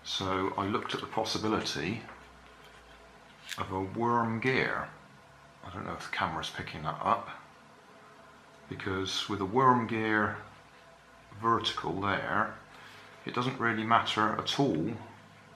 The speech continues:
where the axle is in relation to it, it will still be turning the back axle. With that gearing, the worm gear and that gear on the back axle,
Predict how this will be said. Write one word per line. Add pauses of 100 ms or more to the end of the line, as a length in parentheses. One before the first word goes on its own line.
(400)
where
the
axle
is
in
relation
to
it, (640)
it
will
still
be
turning
the
back
axle. (3500)
With
that
gearing, (640)
the
worm
gear (100)
and
that
gear
on
the
back
axle,